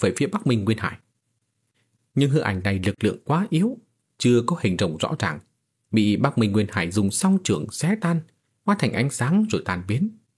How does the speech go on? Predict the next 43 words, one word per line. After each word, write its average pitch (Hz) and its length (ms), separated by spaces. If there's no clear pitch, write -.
<laughs> 139 80
"Chỉ 139 140
là 131 100
một 123 200
hư 165 140
ảnh 90 240
tử 90 260
lôi 117 120
mà 87 200
thôi, 104 300
giả 98 220
vờ 107 120
hù 113 220
dọa 117 180
ai?" 190 300
Dù 143 140
giọng 127 180
nói 180 140
đầy 98 220
khinh 185 220
miệt, 85 180
nhưng 196 160
trong 190 160
lòng 120 200
hắn 180 120
lại 190 200
vô 202 200
cùng 92 260
kinh 180 140
hoàng. - 220
Có 233 100
thể 123 160
hình 117 220
thành 117 220
hư 185 100
ảnh, 87 280
chứng 233 160
tỏ 101 140
Lý 107 120
Vân 104 200
Tiêu 101 300
ít 123 200
nhất 131 220